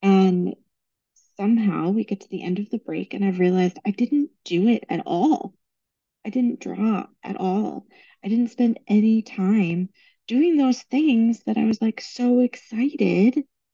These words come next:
to do during the break. So I have three tips for you today on, um, how to make sure you can get me time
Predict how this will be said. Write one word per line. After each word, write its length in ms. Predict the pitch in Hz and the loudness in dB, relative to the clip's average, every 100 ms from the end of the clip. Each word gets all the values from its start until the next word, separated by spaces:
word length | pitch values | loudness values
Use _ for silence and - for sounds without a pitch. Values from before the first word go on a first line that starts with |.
| _ - | _ -20
to 120 | 214 | -12
do 340 | 202 302 277 240 | 0 4 4 2
during 260 | 220 208 | 0 0
the 60 | 202 | -2
break. 480 | 233 208 - - _ _ _ _ _ _ _ _ _ _ | -2 -2 -4 -16 _ _ _ _ _ _ _ _ _ _
So 480 | - 226 220 - - | 0 2 2 0 0
I 60 | 226 | 2
have 180 | 247 - - | 2 0 -4
three 360 | 247 262 254 | 0 2 0
tips 320 | - 196 - | 0 -4 -4
for 100 | - | -10
you 100 | 170 | -10
today 460 | 180 - 160 147 - - | -8 -8 -6 -6 -8 -8
on, 640 | 180 180 175 180 180 185 _ _ _ _ _ _ - | -4 -2 0 0 0 -4 _ _ _ _ _ _ -4
um, 400 | 196 180 175 - _ _ - - | -2 0 -4 -8 _ _ -18 -6
how 260 | 220 247 | -2 -2
to 140 | 262 247 | -2 -2
make 160 | 233 | -4
sure 540 | - - 175 165 170 185 _ - | -6 -10 -6 -6 -6 -10 _ -8
you 180 | 175 180 | -2 -2
can 220 | - 196 | 0 -2
get 320 | 185 165 - | 0 -4 -6
me 400 | 170 165 160 160 | -4 -2 0 -2
time 640 | 196 - 262 269 302 320 | -4 -4 -4 -2 0 -2